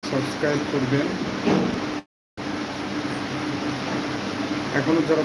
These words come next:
জয়েন হননি, তারা অবশ্যই জয়েন হবেন। গুরুত্বপূর্ণ আজকের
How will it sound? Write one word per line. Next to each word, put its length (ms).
জয়েন 260
হননি, 280
তারা 200
অবশ্যই 320
জয়েন 280
হবেন। 260
গুরুত্বপূর্ণ 520
আজকের 380